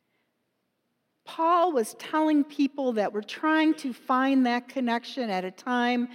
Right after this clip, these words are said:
when the world was very stratified. There was rich and there was poor.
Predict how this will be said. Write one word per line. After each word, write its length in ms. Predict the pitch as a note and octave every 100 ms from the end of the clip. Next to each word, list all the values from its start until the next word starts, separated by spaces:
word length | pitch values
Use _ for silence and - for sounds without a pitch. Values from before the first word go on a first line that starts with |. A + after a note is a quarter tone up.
| - -
when 180 | - A3+
the 140 | G#3+ G#3+
world 560 | G#3+ C#4 F4+ D#4+ C#4
was 200 | A3+ G#3+
very 520 | G#3 D#4 D4+ D4 C#4+
stratified. 1120 | C4 - - B3 A#3 A3 G3+ - F#3 E3+ F3 - _ _ - -
There 160 | A3+
was 260 | G#3+ G#3+ G3+
rich 580 | A3+ F#4 F#4+ - - - - -
and 100 | B3+
there 140 | C4
was 220 | B3+ B3 -
poor. 560 | - - B3+ G3+ E3+ F#3